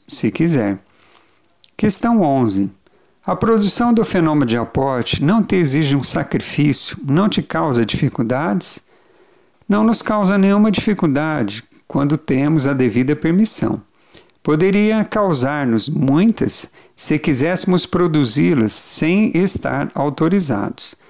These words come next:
Aqui Erasto esclarece. Ele não quer dizer que é penosa, embora o seja, pois é forçado a realizar uma operação, por assim dizer, material. Questão doze.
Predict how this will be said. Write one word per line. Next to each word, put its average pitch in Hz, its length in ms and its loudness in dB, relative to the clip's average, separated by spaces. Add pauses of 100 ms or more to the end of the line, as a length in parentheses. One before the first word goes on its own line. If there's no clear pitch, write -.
(760)
Aqui 151 320 0
Erasto 147 500 -2
esclarece. 113 800 -4 (460)
Ele 196 200 2
não 220 140 2
quer 208 220 0
dizer 131 500 0
que - 120 0
é 131 60 0
penosa, 127 800 0
embora 117 440 0
o 202 40 0
seja, 113 480 0 (360)
pois 131 200 0
é 202 120 0
forçado 160 480 0
a - 20 2
realizar 117 480 0
uma 120 160 2
operação, 131 800 0
por 131 180 -2
assim 127 280 0
dizer, 123 560 0 (120)
material. 160 800 -2 (1300)
Questão 214 400 0
doze. 110 480 0